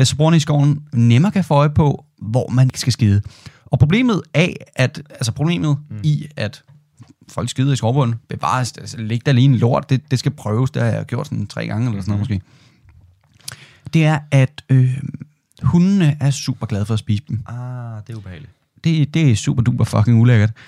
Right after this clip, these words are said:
Speaker 1: Øhm, så, du ved, skud til,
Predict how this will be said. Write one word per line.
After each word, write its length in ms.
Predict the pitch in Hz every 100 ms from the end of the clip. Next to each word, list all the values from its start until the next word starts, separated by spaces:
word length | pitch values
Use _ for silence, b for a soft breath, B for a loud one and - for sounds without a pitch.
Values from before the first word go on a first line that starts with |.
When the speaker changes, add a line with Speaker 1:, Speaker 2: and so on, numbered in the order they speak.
| B B -
Speaker 1:
Øhm, 800 | 117 110 107 107 104 101 101 101 - - _ _ _ _
så, 280 | - - 113 - - - -
du 80 | 143
ved, 120 | 127
skud 320 | 104 160 180
til, 280 | 160 156 107